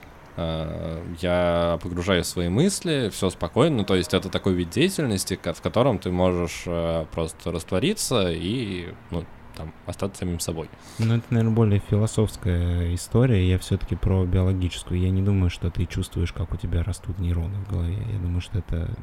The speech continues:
Speaker 2: невозможно
Speaker 1: Ну, нет, я,
Speaker 2: почувствовать.
Speaker 1: я, я, я не это имел в виду, а к тому, что ты ни о чем не думаешь, потому что ты просто думаешь о том, что у тебя, ну, ты просто бежишь, и все. Ты, кстати, бегал когда-нибудь вообще? Ну, занимался такими штуками?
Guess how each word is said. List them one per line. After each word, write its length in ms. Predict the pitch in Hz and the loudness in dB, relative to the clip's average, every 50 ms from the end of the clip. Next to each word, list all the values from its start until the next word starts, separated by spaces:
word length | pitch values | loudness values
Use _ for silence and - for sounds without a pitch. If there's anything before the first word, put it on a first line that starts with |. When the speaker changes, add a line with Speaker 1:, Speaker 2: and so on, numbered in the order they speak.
| - - - | -10 -10 -6
Speaker 2:
невозможно 640 | - 90 92 90 92 90 90 92 87 - 113 120 | -4 -2 0 0 0 0 0 0 0 2 2 2
Speaker 1:
Ну, 0 | |
нет, 100 | 117 120 123 104 85 87 - | 2 2 0 0 0 -2 -4
я, 100 | 92 104 | -4 -4
Speaker 2:
почувствовать. 120 | 98 - | -4 -6
Speaker 1:
я, 160 | - 101 98 101 | -4 -2 -2 -2
я, 180 | 104 104 101 104 98 104 | -2 -2 -4 -2 2 2
я 40 | 107 | 2
не 120 | 107 113 | 2 2
это 200 | 139 170 - - | 2 0 0 0
имел 180 | 131 113 107 101 | 0 2 2 2
в 60 | 101 | 2
виду, 120 | 95 101 92 | 2 2 0
а 60 | 85 | 0
к 40 | - | 2
тому, 240 | 95 95 110 139 | 2 4 4 4
что 200 | 143 - - 117 95 | 4 4 2 0 2
ты 260 | - 123 131 143 143 | 2 2 4 4 4
ни 80 | 135 120 | 4 4
о 60 | 107 | 2
чем 180 | 95 - 120 120 | 2 2 2 2
не 80 | 113 | 2
думаешь, 360 | 101 110 113 107 98 90 - - | 2 4 4 4 4 2 0 -2
потому 240 | - - 98 98 | -2 2 2 2
что 100 | 92 - | 2 0
ты 60 | - - | -2 2
просто 220 | 110 120 117 98 | 4 4 4 6
думаешь 240 | 117 143 165 151 107 | 4 6 6 4 4
о 80 | 110 92 | 2 4
том, 180 | - 117 139 | 6 6 4
что 460 | 135 - - - 110 104 101 98 95 - | 4 2 2 4 6 8 8 6 4 2
у 60 | 95 85 | -2 -4
тебя, 580 | - - 87 85 92 - 110 117 117 107 92 - | -6 -6 -2 2 4 4 4 4 4 2 2 2
ну, 120 | 104 104 | 2 0
ты 100 | 98 92 | 0 0
просто 280 | - - 101 - - 90 | -2 -2 -2 -2 -2 -2
бежишь, 380 | 87 90 80 80 82 - - - - - - - - | -2 0 0 0 -4 -6 -10 -14 -18 -20 -18 -12 -10
и 80 | 92 | -8
все. 260 | 85 - - - - - - - - - - - - - - - - - - - - - - - - - - - - | -8 -6 -6 -6 -6 -8 -10 -20 -20 -20 -20 -20 -20 -20 -20 -20 -20 -20 -20 -20 -20 -20 -20 -20 -20 -20 -18 -8 0
Ты, 100 | 101 104 | 0 0
кстати, 240 | 101 127 117 - - | 2 2 -2 0 0
бегал 300 | 104 127 185 214 233 190 - | -2 -2 0 -2 -4 -6 -6
когда-нибудь 460 | 143 123 117 117 110 107 110 - - - - - | -4 -4 -2 -2 -2 -4 -6 -10 -14 -16 -8 -6
вообще? 340 | 95 95 - - 107 107 110 117 - | -6 -6 -4 -6 -6 -6 -6 -4 -2
Ну, 340 | 98 95 92 87 - - - - - - | 0 0 0 -2 -4 -8 -10 -14 -14 -12
занимался 440 | 98 92 95 95 95 104 113 - - | -10 -8 -6 -4 -4 -4 -6 -6 -10
такими 240 | - - - - 92 | -14 -10 -8 -8 -8
штуками? 440 | - - - 90 - - - - | -8 -8 -10 -8 -6 -6 -8 -8